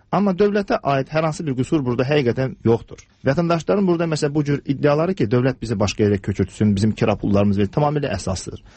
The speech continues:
Hətta mən deyim sizə, Nizami rayon icra başçısı, e, dedi ki, kompensasiya ödəyəcəyik. Dövlətin belə bir öhdəliyi də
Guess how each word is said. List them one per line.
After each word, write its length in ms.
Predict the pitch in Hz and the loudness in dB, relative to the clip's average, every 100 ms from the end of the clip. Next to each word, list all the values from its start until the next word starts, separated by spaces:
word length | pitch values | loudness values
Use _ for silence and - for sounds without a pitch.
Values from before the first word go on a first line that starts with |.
| - - - | -20 -18 -4
Hətta 260 | 202 196 170 | -2 0 0
mən 220 | 143 135 | 0 0
deyim 160 | 117 107 | 0 0
sizə, 120 | 160 | 0
Nizami 280 | 151 151 151 | 0 0 0
rayon 140 | 143 127 | 0 0
icra 220 | 120 117 | 0 0
başçısı, 380 | 107 - - 113 | -2 -4 -2 0
e, 460 | 107 107 98 92 | 0 0 0 2
dedi 200 | 113 117 | 2 0
ki, 120 | 117 101 | 0 0
kompensasiya 580 | 113 110 107 117 - 123 | 0 0 0 0 0 2
ödəyəcəyik. 460 | 131 131 151 170 | 0 0 -4 -2
Dövlətin 320 | 139 139 165 160 | 0 0 0 0
belə 140 | 165 | 0
bir 140 | 151 147 | 0 0
öhdəliyi 340 | 135 135 | 2 0
də 80 | 143 | 2